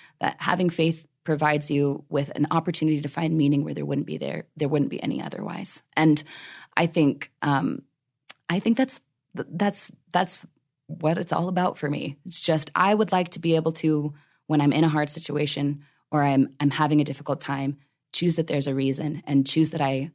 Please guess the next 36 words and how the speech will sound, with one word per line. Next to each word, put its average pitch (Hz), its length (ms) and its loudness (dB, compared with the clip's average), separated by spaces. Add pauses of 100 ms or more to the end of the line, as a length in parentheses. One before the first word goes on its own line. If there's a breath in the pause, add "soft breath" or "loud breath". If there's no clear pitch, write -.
(360)
choose 175 260 2
that 139 160 0
there 143 140 0
is 135 100 -6
someone 143 240 4
who 139 140 0
understands, 139 760 -4 (240)
that, - 300 -4
that - 140 -8
God 147 240 2
is 147 100 -2 (400)
with 147 240 -2
me, 139 140 2
that 139 80 -4
he 143 100 -6
understands, 139 640 -4 (220 soft breath)
instead 190 240 2
of 170 60 2
just 160 180 -2
saying, 151 440 2
"This 165 220 0
is, 180 140 -8 (340)
this - 180 -4
is 156 80 -2
crummy. 139 480 2
I'm 135 160 2
unhappy." 135 580 0 (440 loud breath)
And 147 260 6 (840)
yeah, - 240 2 (680)
I, 156 240 4
uh, 139 260 2 (380)
I 160 120 -2
hope 170 320 -2
that, - 300 -2 (400)
you 185 120 -4
know, 156 220 -2